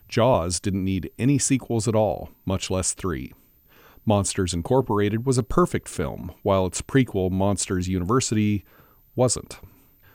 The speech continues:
Rogue One was pretty great, while Attack of the Clones, not so much.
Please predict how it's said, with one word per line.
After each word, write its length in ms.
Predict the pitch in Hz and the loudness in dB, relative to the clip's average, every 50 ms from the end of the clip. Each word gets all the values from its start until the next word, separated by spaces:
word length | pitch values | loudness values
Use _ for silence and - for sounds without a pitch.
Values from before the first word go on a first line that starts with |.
| _ _ _ - | _ _ _ 0
Rogue 260 | 117 131 156 147 123 | 4 4 4 4 4
One 380 | 117 120 135 135 135 151 165 147 - | 2 4 4 4 2 2 0 -2 -4
was 140 | - 101 - | -4 -4 -2
pretty 220 | - - 101 101 104 | 0 0 0 2 2
great, 420 | 127 175 214 - - - - - - - _ _ _ - | 2 0 0 0 -4 -8 -12 -18 -20 -20 _ _ _ -6
while 220 | - 98 98 98 | -2 0 0 0
Attack 320 | 98 - - 104 101 - - | 0 0 0 0 0 0 -2
of 60 | 90 | -4
the 80 | 87 87 | -6 -4
Clones, 640 | - 110 113 117 113 113 113 110 104 - - - - _ _ - - | -2 0 2 2 4 4 4 2 2 0 -4 -8 -10 _ _ -10 -6
not 180 | 87 82 - | -6 -6 -4
so 80 | - 90 | -4 -4
much. 400 | 87 85 - - - - - | -4 -4 -6 -8 -10 -12 -12